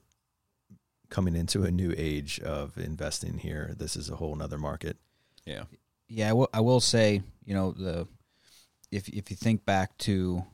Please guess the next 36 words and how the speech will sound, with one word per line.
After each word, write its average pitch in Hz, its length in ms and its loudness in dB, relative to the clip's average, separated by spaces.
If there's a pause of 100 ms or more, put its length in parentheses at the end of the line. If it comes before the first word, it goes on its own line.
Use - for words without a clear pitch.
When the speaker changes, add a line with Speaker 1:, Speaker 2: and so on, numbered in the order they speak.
(360)
Speaker 3:
the, 78 600 -8
uh, 104 320 -14 (460)
you - 80 -16
know, 87 100 -4
the 90 100 -4
internet 92 440 2
boom, 87 380 -2 (400)
two 98 160 -2
thousand, 85 560 -4
two - 80 -18
thousand 87 340 -8
one, 85 400 -4
that 101 140 -10
area, 78 300 -8 (240)
that 78 140 -6
area, 73 360 -8 (920)
you - 80 -10
know, 92 60 -2
how 107 80 2
many 110 140 4
people 95 360 2
you 92 120 0
can, 87 220 -6 (400)
you - 160 -8
talk 92 320 -2
to 92 140 -4
now, 87 200 -2
they're 78 120 -6
like, 65 180 -8
"Man, 95 220 -8
if - 140 -12
I 92 80 -4
only 101 260 2
had 92 180 -4
bought 92 300 -2
Google, 87 500 -2